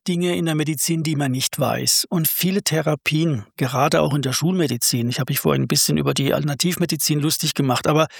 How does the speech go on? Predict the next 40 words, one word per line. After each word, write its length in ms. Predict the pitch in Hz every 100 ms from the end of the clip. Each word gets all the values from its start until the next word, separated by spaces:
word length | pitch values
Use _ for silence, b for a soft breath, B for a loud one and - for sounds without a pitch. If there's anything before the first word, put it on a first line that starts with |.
| B B B B
auch 140 | 139
die 120 | 170
Schulmedizin 880 | 143 165 185 175 147 135 - 139 135 B B B
hat 180 | 156
in 140 | - 160
vielen 300 | - 175 180
Dingen 260 | 151 147
keinen 520 | - - 143 165 165 135
richtig 480 | 147 170 - 156
soliden 600 | - 139 143 160 170 139
Nutzennachweis. 960 | 143 - - 135 123 120 - 64 - -
Und 260 | 147 156 - B B B _
wenn 320 | 156 165 160 -
ich 180 | -
dann 220 | - 151 143
frage, 580 | - 117 139 175 175 - -
"Glauben 380 | 139 127 165
Sie, 180 | 151 156
diese 240 | 151 143 147
neue 400 | 143 147 175 160
Diabetesmedikamente 1120 | 156 151 151 151 - 156 151 156 156 156 147
zusätzlich 560 | - 180 - 160 165
zu 100 | -
meinen 180 | 156 147
anderen, 340 | - 147 160 175 B B B
brauche 380 | - 135 147 170
ich 140 | 160 -
die 160 | 151
wirklich? 500 | 147 170 - 147 -
Wie 120 | 151 165
viele 200 | 175 156
Menschen 380 | 151 156 165
müssen 320 | 151 156 - 147
das 200 | 147 -
einnehmen, 580 | 135 175 165 160 160
damit 240 | 147 147 -
einer 380 | - 165 175 175
einen 200 | 156 151
Nutzen 360 | 175 - 165
hat?" 220 | 120 -